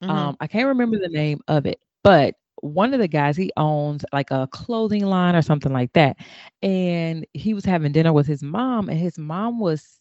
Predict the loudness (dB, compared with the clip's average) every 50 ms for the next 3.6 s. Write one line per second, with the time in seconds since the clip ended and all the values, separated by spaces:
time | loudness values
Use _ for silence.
0 | _ _ -20 -8 -6 -6 -6 -4 -4 -6 -4 -4 -8 -6 -6 -4 -4 -2 -4 -4
1 | -6 -10 -14 -20 _ _ -2 -2 0 0 0 -2 -2 -2 -6 -6 -6 _ -6 -6
2 | -4 -6 -6 -8 -12 -18 -20 -20 -20 -20 _ _ -16 -6 -4 -2 -2 -2 -4 _
3 | 4 6 6 6 4 4 2 2 0 0 0 -2